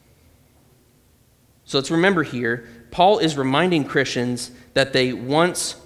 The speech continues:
were enemies, alienated and hostile in mind. The Colossian church and, and every believer that's here this morning can know that you are no longer an enemy of God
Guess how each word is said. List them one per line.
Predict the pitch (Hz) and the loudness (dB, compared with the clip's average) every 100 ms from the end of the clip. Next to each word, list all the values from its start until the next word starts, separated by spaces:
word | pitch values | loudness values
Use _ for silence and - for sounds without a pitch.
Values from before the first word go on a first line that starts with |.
| - | -20
were | 127 139 170 127 113 113 - - - | -4 2 4 4 0 -4 -14 -18 -4
enemies, | 143 123 101 - - - - _ _ _ _ _ | -2 -2 -6 -12 -14 -14 -16 _ _ _ _ _
alienated | 131 139 131 127 120 117 113 - | -2 -2 0 -2 -4 -4 -10 -12
and | 117 | -8
hostile | 127 123 - 117 | -6 -6 -8 -8
in | 110 | -8
mind. | 107 117 117 - - _ _ _ - - _ _ _ _ _ _ | -8 -10 -12 -14 -20 _ _ _ -20 -20 _ _ _ _ _ _
The | - | -14
Colossian | - 160 185 185 180 | -4 2 2 2 -2
church | - 175 175 185 143 | -2 0 0 -2 -4
and, | 123 120 - | -2 -4 -6
and | 131 | -4
every | 139 160 | 0 2
believer | 170 151 160 180 170 | 0 0 0 0 -2
that's | 147 | -2
here | - 180 | -2 -2
this | 156 - | 0 -2
morning | 160 196 151 123 131 - - - - - | 0 0 0 -2 -6 -14 -20 -20 -20 -10
can | 175 196 208 165 | -2 0 2 2
know | 160 143 117 113 117 - - _ | 2 2 0 -6 -10 -20 -20 _
that | 120 | -10
you | 151 160 | -2 0
are | 131 | 2
no | 135 196 | 2 2
longer | 190 180 160 147 | 2 2 2 0
an | |
enemy | 131 135 131 127 | 0 0 0 -2
of | 117 - | -6 -2
God | 123 123 117 113 | 0 2 2 -2